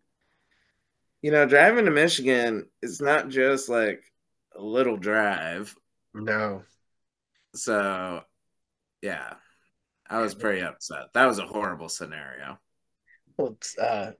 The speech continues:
Speaker 2: Ron told me about the horror story. He goes, yeah, he goes, when he f-, first started getting into deathmatch wrestling, he goes, uh, uh, he was wrestling,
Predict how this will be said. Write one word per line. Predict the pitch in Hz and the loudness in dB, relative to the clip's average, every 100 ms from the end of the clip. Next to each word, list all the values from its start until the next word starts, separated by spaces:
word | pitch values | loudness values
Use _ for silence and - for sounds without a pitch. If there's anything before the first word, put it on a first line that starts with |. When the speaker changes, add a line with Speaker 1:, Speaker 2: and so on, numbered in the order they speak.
| - | -12
Speaker 2:
Ron | 143 131 147 143 139 | -4 6 10 10 8
told | 143 | 2
me | 127 | 4
about | 123 120 117 | 4 4 4
the | 107 | 4
horror | 127 127 | 6 6
story. | 127 135 123 123 117 | 4 4 4 4 -2
He | 120 | -4
goes, | 113 110 | -2 4
yeah, | 127 | 6
he | 127 | 6
goes, | 117 104 | 4 -6
when | 110 | -8
he | 127 | -10
f-, | - - 104 - | -14 -16 -14 0
first | 131 123 | 2 4
started | 135 127 | 2 2
getting | 123 113 | 0 -4
into | 113 | -2
deathmatch | 117 131 113 110 | -2 -2 -4 -2
wrestling, | 113 113 110 107 107 - - - - - - | -4 -4 -6 -6 -8 -16 -16 -16 -18 -20 -8
he | 135 | -2
goes, | 135 127 120 | 0 0 0
uh, | 117 110 | -2 -2
uh, | - 110 101 | -2 -2 -2
he | 110 139 | -4 -4
was | 123 | 4
wrestling, | 135 131 - 127 117 113 | 6 6 2 -4 -6 -10